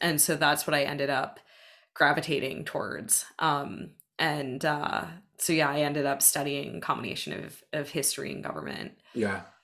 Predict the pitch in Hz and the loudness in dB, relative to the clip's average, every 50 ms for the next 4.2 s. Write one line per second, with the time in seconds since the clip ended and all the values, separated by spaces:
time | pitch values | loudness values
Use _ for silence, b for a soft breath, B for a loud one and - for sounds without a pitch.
0 | _ - 104 104 104 107 120 131 131 - - 131 131 139 139 131 131 117 107 - | _ -2 -2 0 0 0 2 2 2 4 4 4 6 8 8 8 8 8 8 6
1 | 107 104 104 104 104 98 - 107 113 120 117 - 110 110 107 - 113 104 - - | 4 4 4 4 4 2 2 4 4 4 4 2 2 0 0 0 0 -2 0 0
2 | 107 98 85 98 98 101 95 101 95 90 90 - - _ 113 104 95 90 90 87 | 0 0 0 0 0 2 2 2 2 2 0 -4 -8 _ -6 -4 -4 -4 -4 -4
3 | 90 98 98 98 98 92 90 - - _ _ - - _ _ - 107 95 90 87 | -4 -4 -2 -2 0 -2 -2 -4 -8 _ _ -20 -20 _ _ -6 -6 -4 -4 -4
4 | 85 87 87 | -6 -6 -8